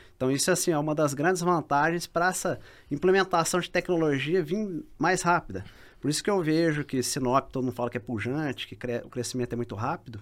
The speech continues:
né? Devido a essas questões, principalmente faixa etária. Então, eu vejo com bons olhos, né, pela universidade, acho que,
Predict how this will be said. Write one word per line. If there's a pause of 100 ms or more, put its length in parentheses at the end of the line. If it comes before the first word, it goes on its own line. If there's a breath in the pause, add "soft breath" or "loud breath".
né? (380 soft breath)
Devido
a
essas
questões,
principalmente
faixa
etária. (540 soft breath)
Então,
eu
vejo
com
bons
olhos,
né,
pela (400)
universidade,
acho
que,